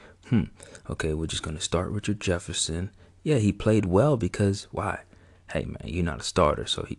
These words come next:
of course he's gonna bring that energy, you know? But now he is like Matthew Dellavedova last year. Okay, yeah, for a couple of games, okay, new kid. Oh, wow, he's gonna bring all this energy. But now on a consistent basis, like,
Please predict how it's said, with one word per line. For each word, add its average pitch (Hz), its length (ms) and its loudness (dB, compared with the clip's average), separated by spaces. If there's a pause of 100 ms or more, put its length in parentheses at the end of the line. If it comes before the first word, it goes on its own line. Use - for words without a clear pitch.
(120)
of - 140 -12
course - 300 0
he's 110 80 -2
gonna 90 140 -2
bring 87 220 -6
that 82 120 -12
energy, 80 420 -10 (580)
you 82 80 -6
know? 101 200 0
But 82 220 0
now 92 240 0
he 101 320 -2
is 107 180 -2
like 101 160 -2
Matthew 101 360 0
Dellavedova 85 640 0 (400)
last 82 380 2
year. - 220 -6 (1000)
Okay, 92 340 -2
yeah, 120 280 2
for 95 180 0
a 90 40 0
couple 107 340 -2
of 98 100 -2
games, 117 560 2 (220)
okay, 104 420 2 (260)
new 87 280 -2
kid. 85 300 -4 (520)
Oh, 87 200 -2
wow, 98 200 0
he's 87 160 -6
gonna 82 180 0
bring 87 220 -2
all 87 120 -2
this 85 140 -4
energy. 95 480 0 (680)
But 80 100 0
now 90 360 2
on 80 120 -4
a 78 60 -6
consistent 82 640 -6
basis, 107 440 -2
like, - 300 -10